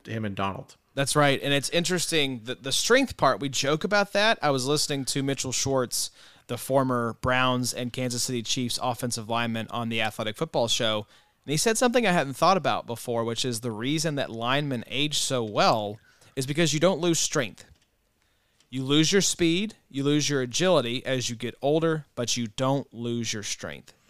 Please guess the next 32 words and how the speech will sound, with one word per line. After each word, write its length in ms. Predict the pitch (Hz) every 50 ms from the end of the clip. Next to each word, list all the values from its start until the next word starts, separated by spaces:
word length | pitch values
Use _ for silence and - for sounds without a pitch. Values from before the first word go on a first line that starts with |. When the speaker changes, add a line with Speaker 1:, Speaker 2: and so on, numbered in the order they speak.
| _ _ _ _ _ - - _ _
Speaker 2:
And 160 | 139 139 -
so 140 | - 151 135
Speaker 1:
Mm-hmm. 100 | 127 113
Speaker 2:
that's 280 | 143 151 165 - -
why 260 | 170 170 165 156 147
I 60 | 139 135
think 280 | - 170 180 170 -
we're 140 | - 139 - - -
able 260 | 135 147 147 147 143
to 120 | - - 123
see 340 | - - - 156 175 165 147
defensive 600 | 120 - - 127 135 123 - 143 135 - 135 120
tackles 540 | - - 131 135 139 - 131 117 117 107 - - -
at 220 | 120 135 131 127
his 180 | 135 139 139 135
advanced 500 | 123 98 120 123 127 127 120 - - - -
age, 420 | 143 151 147 135 120 120 117 -
quote 240 | - - 131 123 117
unquote, 460 | 110 110 104 - 120 110 110 110 - _ _ - - - _ _
for 220 | _ - 151 143
N 100 | - 143
F 160 | 131 123 117 -
L 160 | 151 165 180
players 540 | - - 143 123 117 113 113 113 - - - -
still 880 | - - - - - - - 165 175 190 180 160 143 131 123 127 135 - _ _ _ _ _ _ _ _ _ _ _ _ _ _ _ _ _ -
dominating 840 | - 151 156 196 254 247 208 151 127 117 113 107 107 120 156 160 - _ _ _ _ _ _ _ _ _ _
because 600 | - 156 135 - 170 160 151 143 139 127 - - - _ _ _ _ _ _ _ _ _
he 140 | - 135 147
hasn't 300 | 151 160 175 202 233 165
gotten 220 | 170 180 185 180
any 140 | 185 196 220
smaller 540 | 208 - - 151 131 120 123 151 170 175